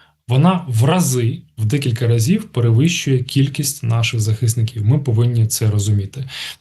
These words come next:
Дійсно, загроза є. Не, ми бачимо, як вже зайшли на територію Дніпропетровщини. За різними оцінками, вже навіть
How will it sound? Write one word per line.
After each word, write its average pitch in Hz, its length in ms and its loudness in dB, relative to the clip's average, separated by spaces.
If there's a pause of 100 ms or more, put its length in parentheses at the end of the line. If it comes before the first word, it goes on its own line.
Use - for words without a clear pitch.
(220)
Дійсно, 143 360 2
загроза 117 500 2
є. 123 600 2 (120)
Не, 107 240 2 (420)
ми 120 100 2
бачимо, 113 400 2
як 110 140 4
вже 104 160 0
зайшли 110 640 2
на 107 400 2
територію 113 360 2
Дніпропетровщини. 117 960 2
За 117 120 2
різними 117 300 4
оцінками, 131 400 0
вже 107 140 0
навіть 113 340 4